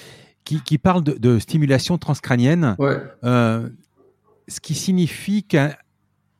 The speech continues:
Speaker 1: à long terme ou à moyen terme, je sais pas, on pourra avoir une, une, une pilule pour télécharger, enfin une, une, une décharge pour télécharger de l'anglais ou du P H P ou, euh,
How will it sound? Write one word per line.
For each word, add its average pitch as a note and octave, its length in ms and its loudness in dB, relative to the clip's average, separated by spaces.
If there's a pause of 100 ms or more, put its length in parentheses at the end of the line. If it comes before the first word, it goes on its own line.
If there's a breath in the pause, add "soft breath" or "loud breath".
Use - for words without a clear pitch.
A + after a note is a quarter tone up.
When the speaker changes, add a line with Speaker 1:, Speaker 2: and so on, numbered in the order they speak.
(460)
Speaker 1:
à A2 100 -8
long B2+ 220 0
terme A#2 340 2
ou G#2+ 60 2
à - 20 0
moyen G#2+ 260 0
terme, A2 220 -2
je F#2 60 -6
sais G#2+ 160 -4
pas, D#3 280 0
on B2+ 120 0
pourra B2+ 280 2
avoir C3+ 260 2
une, A#2+ 100 0
une, B2+ 340 -4
une B2+ 200 -2
pilule D#3 340 2
pour - 180 -6
télécharger, A#2+ 480 -4
enfin A#2+ 140 -2
une, G#2+ 160 2 (480 loud breath)
une, B2 160 -6
une C#3 160 -6
décharge C#3+ 360 2
pour C3 140 2
télécharger B2 340 2
de A2+ 80 -2
l'anglais C3 540 4
ou A2 180 0
du G2 120 -4
P A2+ 100 -2
H - 160 -8
P C#3+ 460 0
ou, A#2 260 2
euh, G2+ 340 -2